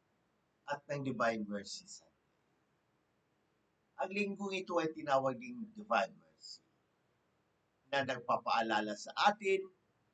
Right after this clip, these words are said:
ng walang hanggang habag ng Diyos. Sa kabila ng ating mga kahinaan at kasalanan, ang Diyos ay laging nagbubukas ng pintuan ng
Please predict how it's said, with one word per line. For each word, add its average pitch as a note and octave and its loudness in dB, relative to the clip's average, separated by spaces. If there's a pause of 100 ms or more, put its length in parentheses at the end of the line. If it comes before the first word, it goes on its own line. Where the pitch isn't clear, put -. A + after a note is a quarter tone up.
(480)
ng F#3+ 0
walang G3 6
hanggang E3+ 2
habag D3 6
ng C3 -2
Diyos. - -4 (1400)
Sa - -20
kabila C3 2
ng A#2+ -8
ating A#2+ -2
mga A2 0
kahinaan D3+ 2 (480)
at C#3+ 0
kasalanan, D3 4 (640)
ang G3 2 (180)
Diyos F#3+ 2
ay E3 6
laging D#3 4
nagbubukas C3 -4
ng A#2 -8
pintuan C3 -4
ng A#2 -10